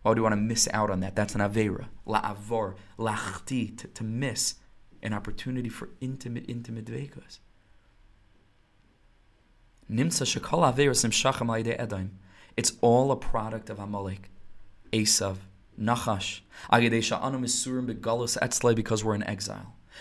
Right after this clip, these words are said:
V'hu b'chinas rishon l'rishonim, and he is the, the, the source, the real source. V'al kain HaKadosh Baruch Hu noisan avonos alav. So HaKadosh Baruch Hu takes all of our sins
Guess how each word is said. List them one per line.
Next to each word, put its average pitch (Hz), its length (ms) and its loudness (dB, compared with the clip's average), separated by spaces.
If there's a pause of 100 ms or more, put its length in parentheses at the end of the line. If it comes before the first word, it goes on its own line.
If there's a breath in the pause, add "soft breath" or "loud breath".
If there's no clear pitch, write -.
V'hu 123 200 6
b'chinas 127 380 2
rishon 165 500 6
l'rishonim, 147 500 4
and 110 80 2
he - 280 -2
is 185 180 4
the, 175 80 2 (200)
the, - 220 2
the 151 100 4
source, 175 580 6 (300)
the 120 80 0
real 113 300 4
source. 98 500 4 (480 loud breath)
V'al 117 260 8
kain 170 280 2
HaKadosh 143 400 -2
Baruch 160 220 2
Hu 165 80 -2
noisan 151 360 2
avonos 131 480 8
alav. 98 420 8
So - 160 4
HaKadosh 131 240 2
Baruch 165 180 8
Hu 151 80 -2
takes 135 220 -2
all 165 140 2
of 190 80 2
our 156 140 4
sins 240 460 0